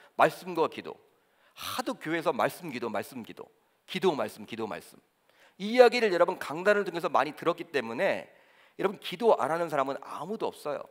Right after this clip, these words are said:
그렇지만 기도한다고 해서 모두 하나님의 기억에 남는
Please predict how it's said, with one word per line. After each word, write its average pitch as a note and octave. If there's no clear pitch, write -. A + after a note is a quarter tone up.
그렇지만 A#3+
기도한다고 G3+
해서 D3
모두 C#3+
하나님의 A3+
기억에 G#3+
남는 E3